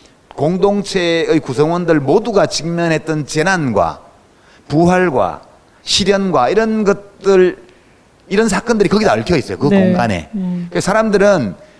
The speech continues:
Speaker 1: 그 불타오르는 그 성당을 보면서 "아이고, 아까워, 귀중한 문화재가 타고 있네." 이게 아니고 자기들이 가지고 있는 공동체의 집단적 기억이 그 불이 타-, 불에 타고 있는 거예요. 그것
Speaker 2: 네.
Speaker 1: 때문에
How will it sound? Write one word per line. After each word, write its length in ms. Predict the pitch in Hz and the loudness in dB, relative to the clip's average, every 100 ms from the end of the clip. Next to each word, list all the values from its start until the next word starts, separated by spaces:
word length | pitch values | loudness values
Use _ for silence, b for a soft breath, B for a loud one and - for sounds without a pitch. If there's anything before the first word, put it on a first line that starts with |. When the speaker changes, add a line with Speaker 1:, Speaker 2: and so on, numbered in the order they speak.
| B | B
Speaker 1:
그 100 | - | -12
불타오르는 1120 | - 196 226 220 208 202 196 196 196 185 160 - _ _ _ _ _ _ | -6 -4 0 2 4 2 2 0 0 -2 -4 -10 _ _ _ _ _ _
그 120 | - | -2
성당을 400 | 156 190 185 180 | 0 2 2 2
보면서 840 | 147 165 143 110 101 113 107 92 - | 2 2 0 0 0 2 2 0 -2
"아이고, 220 | - 214 202 | -2 0 2
아까워, 500 | 147 185 190 180 147 | 0 2 4 4 2
귀중한 400 | 165 180 214 185 | -2 2 2 4
문화재가 380 | 151 156 190 | 2 2 0
타고 260 | 170 151 165 | 0 -2 -2
있네." 200 | 160 131 | 0 0
이게 180 | 120 190 | 2 2
아니고 600 | 156 123 180 135 85 - - _ _ B B B B | 0 0 0 0 -2 -8 -20 _ _ B B B B
자기들이 440 | 156 165 220 214 | -4 -2 0 0
가지고 320 | 165 170 180 | 2 0 0
있는 320 | 180 165 165 160 | -2 -2 -4 -2
공동체의 640 | 151 185 196 214 196 170 | -2 0 0 0 0 0
집단적 600 | - - 220 214 208 - | -2 -4 -2 0 0 0
기억이 300 | - 160 151 | 0 0 0
그 80 | 131 | -2
불이 240 | - 151 | -2 -4
타-, 180 | 151 135 - B B | -4 -8 -10 B B
불에 160 | 165 | 0
타고 260 | - 190 196 | 2 0 0
있는 200 | 139 101 | -2 -2
거예요. 180 | 98 95 | -2 -2
그것 180 | - | 0
Speaker 2:
네. 60 | 185 | 0
Speaker 1:
때문에 500 | 175 170 196 139 - | 2 2 0 0 -4